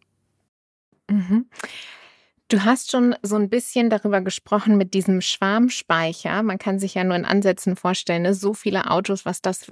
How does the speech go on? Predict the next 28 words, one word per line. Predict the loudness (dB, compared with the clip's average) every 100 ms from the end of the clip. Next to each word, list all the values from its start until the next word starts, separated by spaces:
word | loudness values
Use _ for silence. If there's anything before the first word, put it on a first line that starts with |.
| -6
bedeuten | -2 2 4 4 4 2 0 -2
würde. | 0 4 6 4 2 -12 -20 _ _ _ _ 0
Aber | 2
vielleicht | 2 0
können | 2 4
wir |
da | 4
noch | 4
ein | 4
bisschen | 2 2 2
genauer | 4 4 4
reingucken. | 2 0 -2 -4 -6 -2 -2 2
Wenn | 2
also | 0 -2 -2 -2
wirklich | -2 0 0 0
durch | 0 0 0
dieses | -2 0 0 -2 -6
Vehicle | 0 0 2 0 -2 -2 2 2 2
to | -2 0
Grid | 4 2 2 0
irgendwann | 2 2 0 -4 -6
Tausende | -10 -2 2 2 4 4 2 0
von | 2 0 0
E-Autos | 0 0 0 -2 -2 -4 -6
Teil | -2 0 0
des | 0
Energienetzes | 0 0 0 -2 -2 -4 -6 -12 -6
werden, | -4 -4